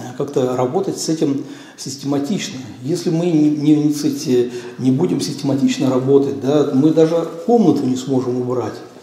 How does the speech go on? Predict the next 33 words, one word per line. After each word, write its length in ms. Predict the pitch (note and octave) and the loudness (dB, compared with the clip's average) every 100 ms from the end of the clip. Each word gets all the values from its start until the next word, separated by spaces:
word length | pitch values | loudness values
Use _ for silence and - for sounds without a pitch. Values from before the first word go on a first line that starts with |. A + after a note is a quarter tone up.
| - - | -20 -20
свою 240 | - C#3+ C3+ | 2 4 4
собственную, 540 | C#3+ C3+ - C3 A#2 - - - - - | 4 0 -2 -10 -12 -16 -20 -20 -20 -4
если 220 | D#3 C#3+ C#3+ | 2 2 2
мы 280 | C#3 C#3 D3 | 2 2 2
не 80 | |
подойдём 420 | C#3 C3 C3+ C3+ B2 | 2 2 4 4 4
к 60 | |
этому 180 | B2+ A#2+ - | -2 -4 -8
как-то 200 | - A#2+ A2+ | -8 -10 -2
именно 240 | B2+ B2 | 0 0
упорядоченно. 640 | A2+ C3+ C#3 C#3 - - - - | 0 2 4 4 0 -8 -12 -6
Как 180 | D#3 D#3 | -4 -2
мы 140 | F#3 | -2
собственную 440 | F3+ G#3+ G#3+ F#3+ F3+ | 0 0 0 -2 0
душу 280 | F3 - B2+ | -2 -4 -4
можем 260 | A#2+ B2 | -2 -4
убрать, 420 | A#2 A#2+ A2+ A2 | -4 -6 -8 -8
учи-, 240 | B2+ - A2 B2+ | -8 -10 -10 -6
вычистить, 480 | C#3+ - - G#2 A2+ | -6 -6 -12 -14 -10
да? 180 | C#3 E3+ - - - - - - | -10 -10 -14 -20 -20 -20 -20 2
То 100 | C3+ | 2
есть, 240 | C3 - | 2 0
э, 680 | C3 B2 A#2+ A#2 A2+ A2+ A#2 - - | 0 2 4 2 0 -4 -6 -10 -8
относиться, 580 | C3 D#3 D3+ - - C#3+ | -6 -2 0 0 -4 -2
мне 160 | C3+ | -2
кажется, 360 | D3 D#3 C#3 - | 2 2 2 -4
очень 160 | - C3+ | -2 2
важно 280 | D#3 C3 | 2 2
к 160 | A#2+ - | -4 -6
этому 460 | - C3+ B2+ B2 - - - | -2 2 2 0 -8 -18 -10
именно, 840 | - B2+ C#3 C3 B2+ A#2+ A#2 A2+ A2 G#2+ A2 G#2 G2+ | -2 0 2 4 4 0 -2 -4 -6 -10 -10 -10 -10
э, 40 | F#2 | -10
всерьёз. 580 | - C3+ D#3 C3+ - | -4 2 4 2 0